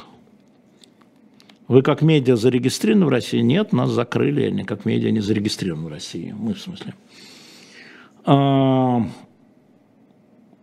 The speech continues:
Владислав, двадцать четыре года. Что вы предпочитаете, парламентскую или президентскую республику? И можно без, и то, и другое можно без хлеба. Ну что за общий вопрос? Где?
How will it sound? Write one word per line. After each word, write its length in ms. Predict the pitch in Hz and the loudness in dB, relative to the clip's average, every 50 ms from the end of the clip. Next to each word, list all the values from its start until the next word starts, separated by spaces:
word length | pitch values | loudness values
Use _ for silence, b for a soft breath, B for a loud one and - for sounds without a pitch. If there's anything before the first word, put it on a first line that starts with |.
| _ _ _ _ _ _ _ _ _ _ _ _ _ _ _ _ _ _ _ _ _ _ _ _ - _ _ _ _ _ _ _ _ - | _ _ _ _ _ _ _ _ _ _ _ _ _ _ _ _ _ _ _ _ _ _ _ _ -20 _ _ _ _ _ _ _ _ 0
Владислав, 520 | - 120 131 123 123 120 - 160 147 143 | 4 4 4 4 4 2 2 0 2 2
двадцать 320 | 135 135 127 123 127 - - | 2 2 0 0 -2 -6 -6
четыре 220 | - - 139 131 | -2 0 0 2
года. 300 | 127 127 123 120 117 117 | 2 2 2 2 0 -2
Что 220 | - - - 185 | -2 0 0 2
вы 80 | 185 165 | 2 2
предпочитаете, 720 | - 151 143 - - 127 - - - - 165 165 135 - 127 | 0 -2 -4 -4 -6 -8 -8 -4 -2 0 0 0 2 0 -2
парламентскую 760 | - 135 127 123 135 165 185 180 165 135 - - - 139 127 | 0 0 -2 0 0 0 0 0 -2 -2 -4 -4 0 0 0
или 60 | 120 | 0
президентскую 800 | 120 - 113 123 113 110 110 123 135 135 - - - 131 120 117 | 0 0 0 0 0 0 0 0 0 0 -2 -2 0 2 2 4
республику? 800 | 117 110 - - - 107 101 95 90 98 98 - - - - - b b b b b b b b | 2 2 -2 -4 -4 -2 -2 0 -2 -2 -4 -6 -10 -14 -16 -20 b b b b b b b b
И 60 | - | 4
можно 320 | 120 135 151 151 139 147 139 | 6 8 6 6 6 4 2
без, 200 | 127 127 - - 139 | 0 0 -2 -2 2
и 20 | |
то, 120 | - 156 | 4 6
и 60 | 151 143 | 6 6
другое 400 | 135 139 143 139 165 170 165 147 | 6 4 4 6 4 4 4 4
можно 300 | 139 135 123 117 135 127 | 4 2 2 2 0 -2
без 160 | 117 110 - | -2 -4 -4
хлеба. 380 | - - 123 117 107 98 107 | -2 0 0 2 2 0 0
Ну 80 | 110 120 | -2 -2
что 160 | 110 - - | 0 0 2
за 140 | 135 123 123 | 2 4 2
общий 300 | 123 117 104 - - - | 2 0 0 -2 -2 0
вопрос? 440 | 120 113 113 113 - 120 117 110 104 | 0 2 0 0 0 0 0 0 2
Где? 460 | 120 139 143 123 147 143 123 90 73 | 2 2 2 2 2 2 2 2 0